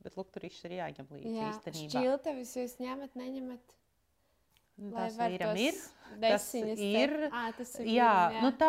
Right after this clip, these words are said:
Speaker 1: ka noteikti. Nu, atkal tās ugunskura lietas, tās ir kā kuro reizi,
Speaker 2: Mhm,
Speaker 1: bet principā,
Speaker 2: mhm.
Speaker 1: jā, tur ir
Speaker 2: Mhm.
Speaker 1: jāpadomā. Protams, malku var salasīt mežā,
Speaker 2: Jā.
Speaker 1: bet var, lai ātrāk tas viss notiek.
Speaker 2: Mhm.
Speaker 1: Un skatot, ja tas ir tāds statiskais piedzīvojums, mēs atbrauksim,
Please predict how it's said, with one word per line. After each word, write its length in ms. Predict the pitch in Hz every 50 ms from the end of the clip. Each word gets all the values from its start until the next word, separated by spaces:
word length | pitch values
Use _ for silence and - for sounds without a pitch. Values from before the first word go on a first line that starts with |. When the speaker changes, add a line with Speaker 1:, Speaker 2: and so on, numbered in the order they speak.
| 311 -
Speaker 1:
ka 120 | 302 240
noteikti. 520 | 233 269 285 277 262 202 180 - - - 220 -
Nu, 60 | 240 277
atkal 220 | 320 302 311 220 -
tās 160 | 208 196 -
ugunskura 460 | 370 349 302 285 233 - - 240 233
lietas, 260 | 240 254 226 214 - -
tās 300 | - 202 214 233 - -
ir 80 | 180 -
kā 220 | - 240 226 208
kuro 220 | - - 180 170 170
reizi, 220 | - 208 226 220 220
Speaker 2:
Mhm, 80 | 214
Speaker 1:
bet 60 | 214 -
principā, 540 | 214 220 240 247 214 208 233 240 190 170 160
Speaker 2:
mhm. 100 | 160 165
Speaker 1:
jā, 140 | 175 170 160 139 139 -
tur 180 | - 220 - 190
ir 120 | 160 151
Speaker 2:
Mhm. 20 | 185
Speaker 1:
jāpadomā. 600 | 175 160 156 - 147 143 143 143 143 151 165 151 143 - - - _
Protams, 320 | - 254 262 240 190 170 -
malku 320 | 190 180 165 143 - -
var 120 | 143 147 -
salasīt 520 | - - 330 381 403 392 - 339 311 302
mežā, 320 | 277 285 285 262 240 240
Speaker 2:
Jā. 60 | 214 214
Speaker 1:
bet 100 | 214 220
var, 280 | 196 247 247 240 - - - - _
lai 160 | - 185 175 180
ātrāk 520 | 185 190 208 240 269 262 - 208 165 151 -
tas 160 | - 180 - -
viss 320 | 180 196 202 - - -
notiek. 340 | - 214 208 196 226 180 160 170
Speaker 2:
Mhm. 40 |
Speaker 1:
Un 60 | 202 220
skatot, 360 | - 247 233 - 175 - 160
ja 80 | 196
tas 180 | 190 - 233 - 220
ir 40 | - -
tāds 240 | 180 165 - - - - - - - - _
statiskais 640 | - - - 269 330 381 359 349 - - 180 165 - -
piedzīvojums, 540 | - 202 185 175 175 160 160 160 156 151 -
mēs 160 | 165 147 - 202
atbrauksim, 480 | 220 240 226 214 202 170 - - 175